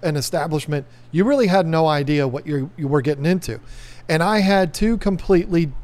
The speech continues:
different experiences, uh, at two different stores. And this is why I would tell you,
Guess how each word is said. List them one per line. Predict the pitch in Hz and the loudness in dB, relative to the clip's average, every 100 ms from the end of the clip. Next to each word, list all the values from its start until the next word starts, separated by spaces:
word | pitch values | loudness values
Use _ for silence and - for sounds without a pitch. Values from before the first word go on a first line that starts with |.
| - | 2
different | 170 165 175 160 - - | 4 4 2 -2 -4 -6
experiences, | 151 - 170 143 127 113 113 101 - - - - - - - | -6 -2 0 0 -2 -6 -8 -6 -8 -10 -18 -20 -20 -18 -2
uh, | 143 160 | 0 0
at | 185 156 135 | 2 0 2
two | 185 165 | 0 2
different | 147 143 139 | 2 0 -2
stores. | - 160 131 110 98 - | -4 0 0 -2 -8 -2
And | 160 156 - - - - - - - | 0 0 -6 -16 -20 -20 -20 -16 -10
this | 143 220 240 | 6 6 6
is | 247 185 | 2 -2
why | 170 185 180 180 180 | 4 4 6 4 2
I | 190 165 | 0 2
would | 175 165 117 | 4 2 -2
tell | - 160 160 | 2 2 2
you, | 127 113 107 | 0 -4 -6